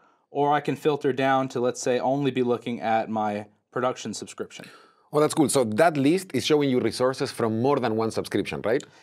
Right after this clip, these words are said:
Speaker 1: It was, yeah. And then I, f-, I was able to filter it down to just one.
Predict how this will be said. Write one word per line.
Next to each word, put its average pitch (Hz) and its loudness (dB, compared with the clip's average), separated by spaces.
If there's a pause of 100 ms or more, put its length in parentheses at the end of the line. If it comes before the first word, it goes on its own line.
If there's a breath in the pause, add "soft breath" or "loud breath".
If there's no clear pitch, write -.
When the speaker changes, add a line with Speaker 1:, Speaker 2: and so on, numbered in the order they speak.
Speaker 1:
It 160 4
was, 127 6
yeah. 151 4
And 123 -2
then 131 2
I, 139 2
f-, 135 -4
I 123 -2
was 127 0
able 127 0
to - -8
filter 139 0
it 127 -4
down 120 0
to 120 -14
just 110 -6
one. 107 -4